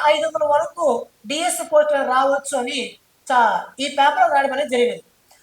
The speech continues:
అయితే ఈ పోస్టులు పెరుగుతాయని అంచనా ప్రకారం అంటే రెండు వేల ఐదు వందల పోస్టులు ఇస్తే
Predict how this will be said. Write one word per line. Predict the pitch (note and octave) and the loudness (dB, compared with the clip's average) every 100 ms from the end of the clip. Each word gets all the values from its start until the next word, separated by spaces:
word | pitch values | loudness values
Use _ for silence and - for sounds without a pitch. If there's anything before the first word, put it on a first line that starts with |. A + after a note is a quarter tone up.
| _ G#3 | _ 0
అయితే | C#4+ G#4 | 0 0
ఈ | D#4 D#4+ G4+ | -8 -6 -4
పోస్టులు | G4+ F#4+ - E4+ | 0 -2 -2 -2
పెరుగుతాయని | E4 E4 D#4 D#4 D4 C#4 | -2 2 4 4 0 -6
అంచనా | B3+ B3+ D4 D4+ | -6 -4 0 0
ప్రకారం | C4+ C4+ C4 A3+ | 0 -2 -2 -4
అంటే | A3+ D4+ A3 - _ _ _ _ _ A#3 | 0 0 0 -4 _ _ _ _ _ -4
రెండు | D4 F#4 | -2 -2
వేల | G4+ F#4+ - | 0 0 0
ఐదు | C#4+ D4+ | 0 -2
వందల | E4+ E4+ E4+ | -2 -6 -2
పోస్టులు | D4+ D#4 D#4+ - - B3+ | 4 4 4 -10 -10 -10
ఇస్తే | - E4 C#4+ A#3 B3 | -4 2 2 2 -4